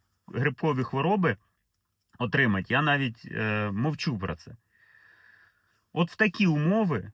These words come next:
Україна хоче повернути своє В П О, своїх людей, які В П О. Це при тому, що там, за кордоном, гуртожитки, ви бачили, які у студентів, корпуси, які у студентів. А, я навіть мав один раз, ну, таку,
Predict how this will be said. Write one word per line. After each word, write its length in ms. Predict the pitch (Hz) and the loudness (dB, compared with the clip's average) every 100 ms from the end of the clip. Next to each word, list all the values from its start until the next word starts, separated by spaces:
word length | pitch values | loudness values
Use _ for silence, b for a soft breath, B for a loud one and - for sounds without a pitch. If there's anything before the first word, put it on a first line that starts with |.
| _ 131 | _ -10
Україна 540 | 131 156 160 180 147 | 0 2 4 2 2
хоче 340 | - 143 147 | -2 -4 -4
повернути 520 | 117 120 120 123 120 113 | -2 -2 0 0 -2 -6
своє 540 | - 107 107 104 101 - | -4 -2 0 0 -2 -4
В 180 | 110 | -6
П 120 | 101 113 | -4 -4
О, 240 | 87 87 - _ _ _ | -4 -8 -16 _ _ _
своїх 500 | - 123 123 98 - | -4 0 2 0 -2
людей, 440 | 110 117 151 196 | -4 2 2 2
які 340 | 127 95 120 135 | 0 -2 -4 -4
В 180 | 110 | -4
П 140 | 101 104 | -6 -8
О. 200 | 90 - b b b b b | -8 -12 b b b b b
Це 120 | - 139 | -4 -2
при 140 | 151 | 0
тому, 320 | 139 180 147 | 2 2 2
що 220 | 135 131 | 0 -4
там, 380 | 104 156 180 147 | 0 4 4 4
за 120 | 113 | 0
кордоном, 640 | 107 123 113 107 87 87 - _ _ | -2 -4 -2 -2 -2 -4 -10 _ _
гуртожитки, 840 | 117 139 165 156 120 98 - - 113 - | -4 0 0 0 0 -4 -8 -16 -12 -6
ви 140 | 135 | -2
бачили, 460 | 139 120 101 95 92 | 2 2 2 -2 -4
які 200 | 87 123 | -2 -4
у 80 | |
студентів, 600 | - - 92 82 87 - | -6 -6 -4 -4 -6 -12
корпуси, 560 | - 180 165 165 - 135 | -2 0 0 -4 -2 0
які 300 | 120 95 107 | 0 0 -4
у 100 | 95 | -4
студентів. 600 | - 87 82 80 82 - _ B B B B B B | -6 -6 -4 -4 -6 -12 _ B B B B B B
А, 400 | - 104 104 104 78 | 0 2 2 0 2
я 160 | 165 | 2
навіть 260 | 165 156 131 | 4 2 2
мав 340 | 147 147 123 | 4 2 2
один 300 | - 123 147 | -4 -2 0
раз, 380 | 151 151 - - | 2 0 -4 -10
ну, 280 | 110 127 143 | -8 -4 -2
таку, 260 | 117 113 | -2 -4